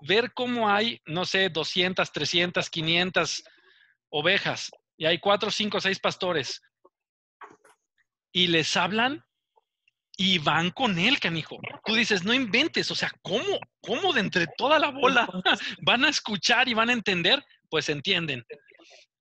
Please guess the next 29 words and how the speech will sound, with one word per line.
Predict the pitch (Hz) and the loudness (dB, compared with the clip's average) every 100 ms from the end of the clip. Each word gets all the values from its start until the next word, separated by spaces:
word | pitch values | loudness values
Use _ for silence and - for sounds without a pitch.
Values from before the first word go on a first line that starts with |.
| _ _ - | _ _ -4
Entonces | 175 208 226 214 | -2 0 -2 -2
es | 240 | -2
cuando | 262 254 226 | 0 0 0
ves | 208 233 - | 0 -2 0
eso | 180 - 175 - _ _ _ - - - - | -2 -2 -4 -6 _ _ _ -20 -20 -20 -6
que | 175 170 | 0 2
a | |
veces | 160 190 - 202 | 2 0 -2 -6
cobra | - 180 196 | -6 -2 0
sentido | 185 180 165 180 180 175 | 2 0 -2 -6 -6 -4
todo | 185 185 | -4 -2
lo | 185 - | -4 -2
que | 165 | -2
leemos | 160 165 160 147 - | 0 -2 -4 -6 -6
en | 147 | -4
la | 143 135 | -4 -2
Biblia, | 180 165 139 | -4 -2 -4
¿ok? | 127 - 151 220 - _ _ _ _ _ - _ _ - - - _ | -6 -2 -2 -2 -4 _ _ _ _ _ -20 _ _ -20 -20 -20 _
Por | - 165 175 | -4 0 2
eso, | 196 - 127 - - | 2 0 -6 -10 -4
la | 156 151 160 | 0 2 0
voz | 147 185 214 - | -2 -4 -2 -4
que | - 233 | -4 -4
se | - 208 175 | -2 -2 0
dice | 190 202 - 202 | -2 -4 -4 -4
que | 165 | -4
escuchamos | 143 - 143 - - 196 196 147 139 | -6 -8 -10 -4 0 2 0 -4 -6
de | - 143 156 190 | -2 2 2 2
él | 277 | -2